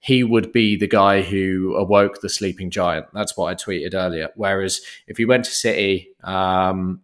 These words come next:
he's just a guy who's continuing to con-, uh, contribute to the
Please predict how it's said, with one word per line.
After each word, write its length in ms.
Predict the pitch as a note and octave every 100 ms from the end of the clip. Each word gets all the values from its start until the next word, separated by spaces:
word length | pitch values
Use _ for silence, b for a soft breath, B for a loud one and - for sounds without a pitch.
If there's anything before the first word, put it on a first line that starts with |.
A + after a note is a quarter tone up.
| _
he's 240 | G#2 G2+
just 240 | - C3 B2
a 60 |
guy 240 | - G2+ G2
who's 160 | F2+
continuing 720 | - F#2+ - G#2+ G2 F#2 F2+
to 160 | F2+ F#2 - _ - -
con-, 200 | F#2 D#2+ _ _ _ _
uh, 100 | - -
contribute 560 | - F#2+ - G#2 F#2 F#2
to 100 | -
the 220 | F#2 F2+